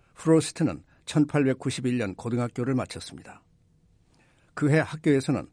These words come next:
프로스트와 엘리노어 화이트라는 여학생이 가장 우수한 성적을 기록했습니다. 두 사람은 그로부터 삼 년 후에 결혼했습니다.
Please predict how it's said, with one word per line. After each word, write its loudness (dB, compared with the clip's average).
프로스트와 -2
엘리노어 4
화이트라는 2
여학생이 -4
가장 -4
우수한 0
성적을 -4
기록했습니다. -10
두 -2
사람은 0
그로부터 -8
삼 -4
년 0
후에 -2
결혼했습니다. -10